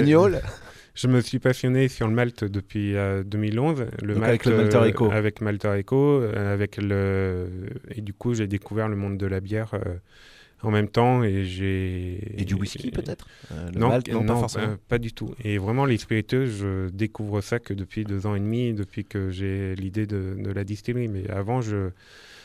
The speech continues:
Speaker 1: Oui, donc tu
Speaker 2: euh,
Speaker 1: t'es
Speaker 2: j'ai,
Speaker 1: lancé
Speaker 2: j'ai,
Speaker 1: dans la
Speaker 2: j'ai,
Speaker 1: distillerie sans avoir, euh,
Speaker 2: j'ai, j'ai des fibres, euh, normandes, donc il y avait toujours une bouteille de Calva chez le grand-père, euh,
Speaker 1: Ouais. <laughs>
Speaker 2: une bouteille de prune chez, chez la grand-mère,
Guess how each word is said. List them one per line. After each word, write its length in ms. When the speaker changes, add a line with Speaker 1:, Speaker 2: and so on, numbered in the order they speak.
Speaker 1:
Oui, 200
donc 180
tu 120
Speaker 2:
euh, 40
Speaker 1:
t'es 120
Speaker 2:
j'ai, 60
Speaker 1:
lancé 260
Speaker 2:
j'ai, 60
Speaker 1:
dans 100
la 100
Speaker 2:
j'ai, 120
Speaker 1:
distillerie 460
sans 460
avoir, 400
euh, 300
Speaker 2:
j'ai, 360
j'ai 160
des 140
fibres, 340
euh, 380
normandes, 400
donc 240
il 20
y 20
avait 180
toujours 320
une 140
bouteille 280
de 100
Calva 380
chez 140
le 60
grand-père, 560
euh, 220
Speaker 1:
Ouais. 500
<laughs> 40
Speaker 2:
une 80
bouteille 240
de 120
prune 320
chez, 760
chez 560
la 120
grand-mère, 480